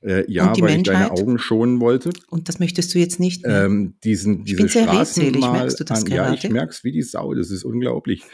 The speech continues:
Speaker 2: <laughs>
Speaker 1: Äh, ich komm gar nicht zu Wort.
Speaker 2: <laughs>
Speaker 1: Ähm, die, die Straßen, das Straßenbahn-Dress hatte ich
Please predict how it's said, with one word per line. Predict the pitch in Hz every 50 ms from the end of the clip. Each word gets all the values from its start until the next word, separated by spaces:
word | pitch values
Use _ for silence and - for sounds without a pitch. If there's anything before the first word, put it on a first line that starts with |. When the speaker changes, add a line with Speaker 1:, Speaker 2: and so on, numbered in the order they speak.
| - - -
Speaker 2:
<laughs> | 151 - - -
Speaker 1:
Äh, | 151 110 98
ich | 123 - -
komm | 143 117 120
gar | 95 95 98 120
nicht | 131 - 160
zu | - 143 101
Wort. | - - - - - - - - -
Speaker 2:
<laughs> | - 170 175 - - 160 135 156 - - 196 - - -
Speaker 1:
Ähm, | 113 104 104 107 101 104 107 107 101 95 - - -
die, | 113 110 110 117 104
die | 117 120 107
Straßen, | - - 98 98 131 156 - - 135
das | 131 - -
Straßenbahn-Dress | - 95 95 127 143 - 165 156 156 143 139 147 143 131 - 131 135 123 127 127 120 131 127 - - - -
hatte | 127 120 - - 123
ich | - - 110 - - -